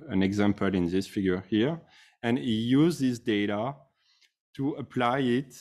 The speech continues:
in some way in, uh, in the control of the spatialization of, uh, of his piece. And typically he used it to control, uh, corpus-based, uh, uh, concatenative synthesis with, uh,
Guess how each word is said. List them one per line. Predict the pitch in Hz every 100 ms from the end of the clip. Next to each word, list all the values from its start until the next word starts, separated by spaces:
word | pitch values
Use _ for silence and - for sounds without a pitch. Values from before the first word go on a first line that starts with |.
| - -
in | 151 117
some | - 110 107
way | 107 117 151 - -
in, | 120 127 123 110
uh, | 104 98 98 98 120
in | 117
the | 107
control | - 120 - 127 131 147
of | 156 107 104
the | 101 98 98 101 101
spatialization | - 110 101 98 107 110 - 110 113 -
of, | 107 98
uh, | 92 90 87 90 - 117
of | 101
his | 98
piece. | - 90 104 -
And | - 107 95
typically | - - 107 101 113 123 -
he | 104
used | 95 98 98
it | 110 110
to | 101
control, | - 95 - 104 107 110
uh, | 104 92 85 85
corpus-based, | - 110 - 95 - 98 101 107 -
uh, | 90
uh, | 90 87 85 85 - _ - - _ _ 98 92 92 87 85
concatenative | - 110 101 104 95 92 95 107
synthesis | - - 98 98 95 101 117 - _ _ _ _ _
with, | 101 101 107
uh, | 98 92 87 87 87 87 87